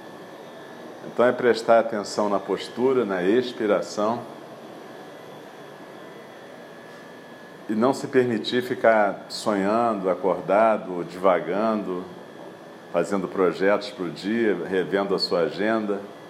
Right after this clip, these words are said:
Não é isso, você pode fazer isso em algum momento depois do zazen, aproveitando a sua atenção plena.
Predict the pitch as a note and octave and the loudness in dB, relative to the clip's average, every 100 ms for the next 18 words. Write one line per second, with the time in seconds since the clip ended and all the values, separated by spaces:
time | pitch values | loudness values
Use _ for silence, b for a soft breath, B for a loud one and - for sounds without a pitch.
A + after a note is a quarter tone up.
0 | - - - - - - - - - - | -18 -18 -18 -18 -18 -18 -18 -18 -18 -18
1 | - - - - - - - - A2+ B2+ | -18 -18 -18 -18 -18 -18 -18 -4 2 4
2 | A2 G2 - G#2 G2+ - G2+ F#2+ F#2+ G2 | 4 0 -2 2 2 4 -2 2 2 2
3 | G#2+ - A2+ G2+ E2+ - - - - - | 0 0 2 0 0 -8 -16 -18 -16 -16
4 | - - - - F#2+ F#2 F2+ G#2+ G2 F2 | -16 -18 -18 -8 -2 0 2 2 2 2
5 | F#2+ G#2 G#2 F#2 D#2+ F#2 G2 F#2+ E2 E2 | 0 0 0 0 0 0 2 2 -2 0
6 | D#2+ D2+ D#2 D2+ - - - - - - | 0 0 -6 -8 -14 -18 -18 -18 -18 -18
7 | - - - - - F2 F2+ - F#2+ F#2 | -18 -18 -14 -14 -8 0 0 2 -2 0
8 | F2+ - F2+ F2 E2+ D2+ - E2+ - E2 | -2 0 -2 0 -4 -6 -6 -6 -4 -4
9 | D#2+ | -2